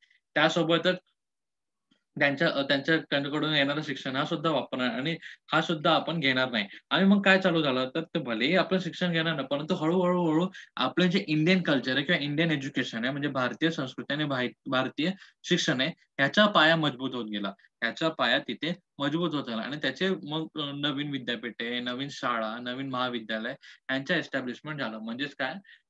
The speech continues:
की, अ, अ, means what? की ब-, because of the boycotting the education of the foreign or foreign education म्हणजे ब्रिटि-, अ, foreign means या, या ठिकाणी ब्रिटिशच आपण बोलूया.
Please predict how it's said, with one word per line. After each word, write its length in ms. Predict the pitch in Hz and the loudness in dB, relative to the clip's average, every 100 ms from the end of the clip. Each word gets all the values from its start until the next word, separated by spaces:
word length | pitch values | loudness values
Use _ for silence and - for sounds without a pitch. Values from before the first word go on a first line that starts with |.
| _ | _
की, 200 | 190 214 - _ 135 | -2 -2 -4 _ -6
अ, 40 | |
अ, 360 | 139 135 131 143 | -4 -2 -4 -4
means 420 | 143 156 165 117 | -4 -6 -8 -6
what? 140 | 120 175 - _ _ | -6 -6 -10 _ _
की 200 | - 226 | -2 0
ब-, 520 | 214 147 143 147 135 139 | 0 -4 -4 -4 -2 -2
because 220 | 170 196 | 0 0
of 60 | |
the 120 | 202 202 | 0 0
boycotting 640 | 139 127 - 175 202 208 | 0 0 -2 -4 -2 -2
the 160 | 208 - | -2 -2
education 520 | 156 160 175 180 196 | -2 -4 -4 -2 -2
of 360 | 190 143 135 175 | -2 -6 -6 -8
the 40 | 196 | -4
foreign 300 | 151 127 117 | -4 -2 -4
or 140 | 123 139 - | -6 -10 -6
foreign 220 | 135 156 | -4 -4
education 540 | 170 135 131 127 123 120 | -4 -6 -8 -8 -10 -10
म्हणजे 200 | 123 147 | -8 -6
ब्रिटि-, 320 | 127 113 - | -6 -10 -10
अ, 140 | 131 127 | -10 -10
foreign 300 | 123 123 156 | -6 -6 -4
means 240 | 151 170 147 | -6 -8 -8
या, 380 | 139 131 123 131 | -8 -6 -6 -6
या 100 | 135 | -6
ठिकाणी 280 | 139 147 | -6 -6
ब्रिटिशच 480 | 185 170 180 165 165 | -4 -4 -4 -4 -4
आपण 260 | 139 131 123 | -4 -6 -8
बोलूया. 200 | 113 | -8